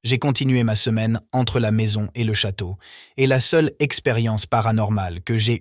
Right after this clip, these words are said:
eue durant la semaine était ces coups. Je suis rentré en France, ayant encore en tête le bruit qu'il faisait. Je ne savais pas si c'était une blague ou si c'était réel, mais moi qui étais en quête de sensations fortes,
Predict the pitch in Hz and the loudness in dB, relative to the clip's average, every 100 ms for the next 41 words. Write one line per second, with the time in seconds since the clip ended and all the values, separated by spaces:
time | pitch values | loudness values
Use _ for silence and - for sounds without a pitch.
0 | 107 95 104 101 104 101 - 104 104 113 | -4 -6 -4 -4 -2 -2 -4 -4 -2 -4
1 | 110 _ - 117 120 107 104 - - - | -6 _ -4 -2 0 0 -2 -8 -10 -4
2 | 120 - 87 76 _ _ _ _ _ _ | -4 -6 -12 -16 _ _ _ _ _ _
3 | _ - 131 - 147 131 120 143 120 101 | _ -4 -2 2 2 2 2 0 0 -2
4 | 95 78 - - _ - 127 123 110 127 | -6 -8 -10 -12 _ -6 0 0 2 0
5 | 113 117 110 104 120 113 - 123 113 107 | 2 2 2 0 -2 -2 -2 0 0 0
6 | 120 104 113 107 - 101 90 85 _ _ | -2 -2 -6 -6 -6 -6 -8 -12 _ _
7 | _ _ _ _ - 135 131 143 143 135 | _ _ _ _ -6 -2 0 2 2 4
8 | 151 120 117 110 104 107 110 104 135 147 | 4 4 -2 -4 -4 -4 -2 0 2 4
9 | 131 110 92 - 104 101 - 107 98 107 | 2 0 -4 -6 -6 -6 -6 -6 -6 -6
10 | - 110 104 117 127 151 139 104 107 110 | -4 -4 -2 0 2 2 2 -2 -2 -4
11 | 98 - - - 123 127 123 110 - 104 | -6 -14 -20 -12 0 2 4 2 -2 -4
12 | 101 110 104 101 - 117 101 95 98 101 | -2 -2 -2 -4 0 0 0 -4 -8 -6
13 | 98 117 113 104 113 101 - 143 - | -2 -2 -2 -4 -4 -6 0 0 -2